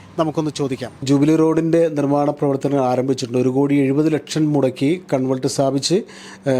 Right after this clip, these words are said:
ഡ്രെയിനേജ് സ്ഥാപിച്ച്, ഏ, അടുത്ത കൗൺസിലിൽ പോലും ബുദ്ധിമുട്ടിക്കാത്ത രീതിയിൽ ഈ റോഡ് ദീർഘകാല ഉപയോഗം ലക്ഷ്യമിട്ടാണ് നഗരസഭ നിർമ്മിക്കുന്നതെന്നാണ്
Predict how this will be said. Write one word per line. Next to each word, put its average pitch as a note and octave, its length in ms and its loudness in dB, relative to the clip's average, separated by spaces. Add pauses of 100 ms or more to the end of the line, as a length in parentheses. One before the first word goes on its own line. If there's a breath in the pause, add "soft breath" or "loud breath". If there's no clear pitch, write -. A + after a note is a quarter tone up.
(120)
ഡ്രെയിനേജ് C3+ 480 0
സ്ഥാപിച്ച്, D3+ 480 0 (520 loud breath)
ഏ, C3 40 2 (220)
അടുത്ത E3 420 0
കൗൺസിലിൽ F#3 960 -2 (120)
പോലും D#3+ 320 2
ബുദ്ധിമുട്ടിക്കാത്ത C#3+ 720 0
രീതിയിൽ C3 300 0
ഈ C3+ 120 0
റോഡ് B2+ 260 0
ദീർഘകാല C#3 460 0 (100)
ഉപയോഗം D3+ 420 0 (320 loud breath)
ലക്ഷ്യമിട്ടാണ് E3+ 720 0
നഗരസഭ C3+ 500 -2 (100)
നിർമ്മിക്കുന്നതെന്നാണ് C3+ 680 0